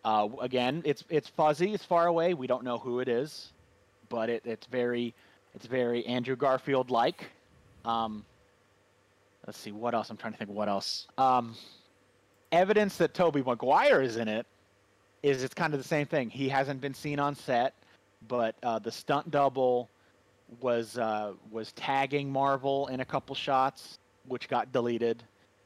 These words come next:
because I think they were freaking out. They actually pictured Tobey Maguire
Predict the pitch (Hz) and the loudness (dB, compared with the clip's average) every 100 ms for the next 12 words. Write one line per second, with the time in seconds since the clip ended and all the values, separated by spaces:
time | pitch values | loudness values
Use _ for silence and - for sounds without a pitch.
0 | _ - 117 110 104 117 120 113 104 123 | _ -12 -10 -8 -8 -8 -6 -8 -6 -8
1 | - 113 113 113 - - - _ _ _ | -6 -2 0 -2 -4 -20 -20 _ _ _
2 | - 139 165 180 - 170 - - 160 - | -2 2 2 2 2 0 0 -4 -4 0
3 | 185 185 - 175 170 165 160 151 151 165 | 0 0 -2 0 0 -2 0 2 4 2
4 | 170 | 0